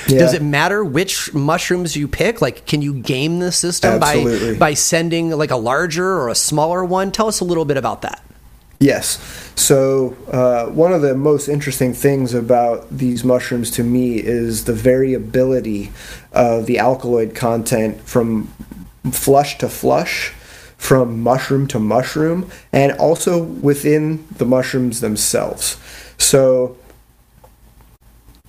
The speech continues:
Speaker 1: I believe it's gonna be a lot harder to adulter them than with cannabis for a couple reasons. We can get to that in a moment. But, uh, I had a customer interested in looking at the various,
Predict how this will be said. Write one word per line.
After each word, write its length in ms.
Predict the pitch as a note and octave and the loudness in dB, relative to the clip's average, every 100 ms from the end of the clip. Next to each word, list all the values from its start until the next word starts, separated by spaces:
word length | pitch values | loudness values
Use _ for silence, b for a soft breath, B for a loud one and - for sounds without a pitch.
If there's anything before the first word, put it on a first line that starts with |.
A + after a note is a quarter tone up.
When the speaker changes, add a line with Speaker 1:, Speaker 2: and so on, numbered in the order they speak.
| _ - - | _ -8 2
Speaker 1:
I 80 | C#3+ | 2
believe 340 | D3 F3 G#3 | 4 2 2
it's 120 | G#3 | 2
gonna 180 | - F3 | 0 0
be 80 | D3+ | 2
a 80 | C3+ | 4
lot 240 | C#3+ D3+ | 2 2
harder 240 | C#3+ D3 C#3+ | 0 0 0
to 140 | C3+ | 0
adulter 580 | B2 A#2+ B2 B2+ D3 C#3+ | 0 2 2 2 2 2
them 260 | C#3+ D3 C3+ | 2 0 0
than 160 | B2 | 0
with 160 | A2 - | -2 -4
cannabis 480 | C3 B2 C#3 D3+ D3+ | 0 2 2 0 0
for 120 | D3+ | -2
a 40 | |
couple 220 | D3+ D3 | -2 0
reasons. 340 | D#3 D3+ D3 C3 | 0 0 -2 -2
We 100 | A#2 | -2
can 100 | A#2+ | -2
get 120 | C3 | 0
to 60 | B2+ | 2
that 200 | C3 B2+ | 0 0
in 60 | A2+ | -2
a 20 | |
moment. 460 | A2 A#2+ C#3+ F3 - B B B B | 0 0 0 -2 -6 B B B B
But, 280 | C#3+ C3+ C3 | 4 4 2
uh, 140 | C#3 | 2
I 100 | C3+ | 2
had 160 | F3+ G3 | 2 2
a 60 | F#3+ | 2
customer 500 | E3+ E3+ - D3+ C#3+ | 2 2 2 0 2
interested 600 | D3 D3 C#3+ D3+ D3 C#3 | 0 -2 0 4 4 2
in 320 | C#3 C3+ C3+ | 0 -2 0
looking 400 | C#3+ C#3+ D3+ C#3+ | 0 0 0 0
at 580 | - C#3 C3+ C3+ - C#3+ | 0 0 2 0 -4 -2
the 120 | C3 | 0
various, 880 | A2 C3 C#3 D3+ D3 C#3 - - | 0 2 4 4 2 0 -2 -6